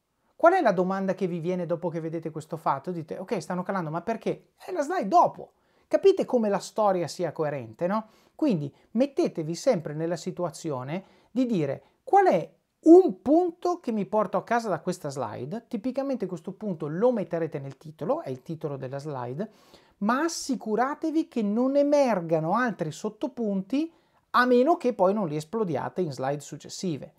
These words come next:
E perché dico questo? Non perché dobbiamo nascondere informazioni ai nostri manager, ci mancherebbe, ma perché il nostro manager, che non spende il tempo che spendiamo noi a fare quell'analisi, ma spende quell'ora che vi dedica per ascoltarla,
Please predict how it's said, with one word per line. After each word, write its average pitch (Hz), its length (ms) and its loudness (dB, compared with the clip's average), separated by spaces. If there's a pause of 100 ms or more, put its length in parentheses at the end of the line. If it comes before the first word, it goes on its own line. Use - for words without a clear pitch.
(400)
E 262 60 2
perché 339 300 2
dico 180 240 -2
questo? 170 320 -2
Non 359 100 -2
perché 226 220 -2
dobbiamo 180 320 -4
nascondere 160 500 -4
informazioni 156 560 -6
ai 139 80 -8
nostri 143 300 -10
manager, 135 340 -8
ci - 160 -12
mancherebbe, 190 560 -2 (380)
ma 247 100 0
perché 339 240 0
il 190 80 2
nostro 247 340 0
manager, 156 460 -4
che 165 100 -6
non 165 200 -4
spende 330 380 -4
il 139 100 -6
tempo 151 260 -6
che 143 140 -10
spendiamo 147 400 -8
noi 156 180 -4
a 139 60 -6
fare 151 280 -4
quell'analisi, 143 600 -6
ma 135 100 -10
spende 180 320 -4
quell'ora 175 400 2
che - 100 -12
vi 139 100 -10
dedica 151 340 -2
per 143 160 -6
ascoltarla, 160 680 -4